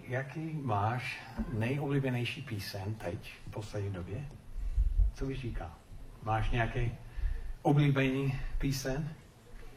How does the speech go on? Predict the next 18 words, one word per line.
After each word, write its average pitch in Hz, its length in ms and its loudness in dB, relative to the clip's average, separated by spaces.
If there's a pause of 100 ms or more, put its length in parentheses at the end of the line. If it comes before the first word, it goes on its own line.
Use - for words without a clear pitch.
(800)
Nevím, 120 260 6
jestli 120 180 4
je 120 80 4
to 113 120 0
píseň, 117 460 0
které 110 240 6
zpíváte - 480 12
tady - 220 10
ve - 100 10
sboru, 147 400 8
nebo 101 220 4
píseň, 107 380 4
které 90 180 0
slyšíte - 420 10
v - 100 12
rá-, 113 340 8
rádiu. 117 720 10 (340)
A 92 340 4